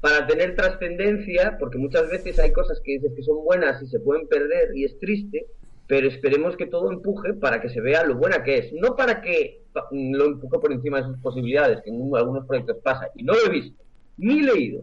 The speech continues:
pero estoy bastante, bastante seguro, ¿eh? de que, de que la, de que el trabajo es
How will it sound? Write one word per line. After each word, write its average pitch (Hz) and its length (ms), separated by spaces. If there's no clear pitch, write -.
pero 98 160
estoy - 180
bastante, 151 600
bastante 117 420
seguro, 147 680
¿eh? 185 280
de 127 280
que, 98 1400
de 120 180
que 113 120
la, 82 560
de 110 100
que - 140
el 101 60
trabajo 127 480
es 151 180